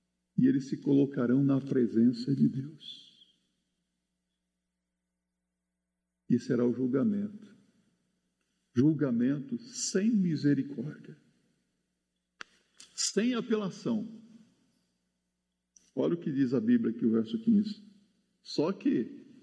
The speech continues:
pela graça e misericórdia de Deus, não tem só o livro das obras, tem um outro livro, não tem? Olha o verso quinze.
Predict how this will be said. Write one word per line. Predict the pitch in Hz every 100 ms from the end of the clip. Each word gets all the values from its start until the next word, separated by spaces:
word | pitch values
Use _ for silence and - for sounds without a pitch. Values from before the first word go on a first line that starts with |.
| _ _ _ _ _ _ _ -
pela | 127 120
graça | 107 123 165 151 -
e | 127
misericórdia | 120 110 120 120 - 120 113 113
de | 110
Deus, | 139
não | 147 165
tem | 160 143
só | - 131 123 - -
o | 123 120
livro | 120 117
das | 117 113 110
obras, | 107 101
tem | - 139
um |
outro | 143 147 302
livro, | 160 127 113
não | 113
tem? | 156 269 - - - - _ _ _ _ _ _ _ _ _ _ _
Olha | - 294
o | 233
verso | 175 - -
quinze. | - 131 - - -